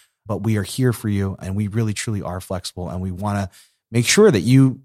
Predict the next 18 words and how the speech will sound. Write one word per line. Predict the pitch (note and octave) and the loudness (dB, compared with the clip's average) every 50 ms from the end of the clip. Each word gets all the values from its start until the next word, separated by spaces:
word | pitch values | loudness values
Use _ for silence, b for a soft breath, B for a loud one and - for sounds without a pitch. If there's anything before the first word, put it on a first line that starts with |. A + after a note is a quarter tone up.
| _ _ - | _ _ -2
get, | - C3+ A#2+ - - | -2 -2 -2 -2 -4
get | - D3+ D3 | -4 -2 0
those | D3 F#3 F3 - | 2 2 2 2
Jewish | - F3+ F3 - | 2 2 2 2
values | D#3+ D#3+ D#3+ G#3+ E3+ - - - | 2 0 0 -2 -4 -6 -6 -8
and | - G2 A2+ A2 | -4 -4 -2 -2
get, | B2 A#2+ - - - - | -2 -2 -2 -4 -6 -4
get | - C3 A#2 | -4 -4 -2
synagogue | - C3+ C3+ B2 B2+ A#2+ | -2 0 0 0 0 2
life | B2+ C3+ C#3 C3 - | 2 2 2 2 0
and | G#2+ G#2 | 0 0
make | A2 A2+ - | 0 0 -2
it, | A#2 - | -4 -6
make | - A2+ A#2 A2 | -4 -4 -4 -4
it | A2+ | -4
affordable | G#2+ - - A#2+ A2+ G#2+ A2 A2 A2 G#2+ b b b b b b | -4 -2 -2 -2 0 0 -2 -4 -4 -6 b b b b b b
for | - - F3+ F#3+ E3+ | 2 4 6 6 6
you | B2 G#2+ G2 B2+ D3+ D3 | 6 4 2 0 0 -2